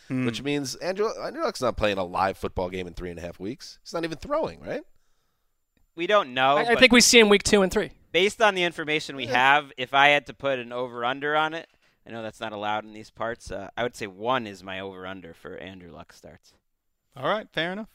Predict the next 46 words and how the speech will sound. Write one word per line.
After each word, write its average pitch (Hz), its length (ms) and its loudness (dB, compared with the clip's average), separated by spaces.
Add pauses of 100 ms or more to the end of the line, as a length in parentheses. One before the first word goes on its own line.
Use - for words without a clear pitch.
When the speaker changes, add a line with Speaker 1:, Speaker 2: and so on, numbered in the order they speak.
(280)
Speaker 3:
But 143 120 -12
who 165 100 -12
knows? 143 400 -6 (140)
Y-, 123 160 -20 (180)
this 135 180 -12
is 147 80 -8
another 143 320 -2
one. 113 180 -6
We're 120 120 -8
Speaker 1:
No, 175 80 0
Speaker 3:
just 214 120 4
Speaker 1:
I, 208 100 2
Speaker 3:
guessing. 185 300 -10
Speaker 1:
I, 180 60 0
I - 40 2
think 220 220 2
you're 214 120 4
right 165 240 8
that 147 240 -2
in 156 100 0
order 160 220 4
to 151 80 0
make 147 180 2
it 139 100 -2
to - 60 -6
preseason 135 540 -4
week 131 180 -4
one, 127 240 0
he 117 140 -4
would 120 240 -4
be 113 100 -6
throwing 123 380 -2
by 110 120 -6
now. 113 320 -10 (1040)
Speaker 2:
Um, 104 1400 4 (1300)
yeah, 135 180 2 (260)
there's 190 180 4
a 220 60 -4
chance - 580 0
you 139 80 -16
could 160 160 -8
set 165 220 0
it 165 100 4
at, 151 160 2
like, 143 180 -2
half. - 580 0